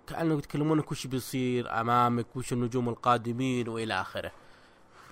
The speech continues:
لكن جت النهاية والعمل على مبا-، مباراة Beyonce Player ونيكي كروس. يعني، what next؟ أنا بشوفه كالتسلية، يعني كنت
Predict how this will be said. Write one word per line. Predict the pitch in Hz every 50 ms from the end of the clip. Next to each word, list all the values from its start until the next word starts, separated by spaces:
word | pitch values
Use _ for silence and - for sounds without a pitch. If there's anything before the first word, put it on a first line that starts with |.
| - - - - - - -
لكن | 151 139 135 - - 123
جت | 120 202 220 - - 302
النهاية | 285 302 302 269 269 254 202 139 131 143 190 202 190 - - - - - - _ _ - - - _ -
والعمل | 120 110 104 139 147 135 120
على | 113 104 113 113 113
مبا-، | 107 107 101 107 110 104 92 95
مباراة | 107 107 107 110 113 120 - - - - -
Beyonce | 123 127 135 135 120 - - 113
Player | - - 120 131 143 143 143 143 139 120
ونيكي | 107 107 123 131 - 117
كروس. | - - 113 123 147 - - - - - _ _ - - - - - - - - - - - - - - -
يعني، | 190 208 202 202 196 202 202 - - - - - - - - - - - - -
what | - - - 156
next؟ | 147 147 - - - - - -
أنا | - -
بشوفه | 202 202 226 - 247 233 233
كالتسلية، | - 226 220 196 170 196 202 - - - 208 - - 120 117 110
يعني | 101 90 101 117
كنت | - - 151 - - - -